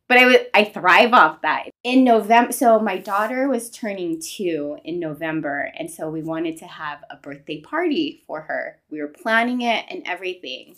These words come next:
In probably, like, end of October, I got contacted by a producer from the Food Network <gasps> to be on a pilot.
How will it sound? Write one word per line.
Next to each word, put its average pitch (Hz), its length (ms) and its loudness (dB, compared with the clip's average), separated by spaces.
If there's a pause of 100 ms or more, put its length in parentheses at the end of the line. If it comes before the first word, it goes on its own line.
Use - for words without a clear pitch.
In 175 580 2
probably, 208 360 0
like, 214 480 0
end 180 200 -6
of 170 140 -6
October, 190 880 -2
I 170 240 -6
got 165 340 -2
contacted 202 1000 -8 (220)
by 165 80 -2
a 170 100 0
producer 220 760 -2 (260)
from 170 140 -6
the 170 80 -6
Food 180 260 -2
Network 151 640 -6 (120)
<gasps> - 720 -20
to - 80 -14
be 185 140 -4
on 175 80 0
a 185 80 -6
pilot. 175 480 -2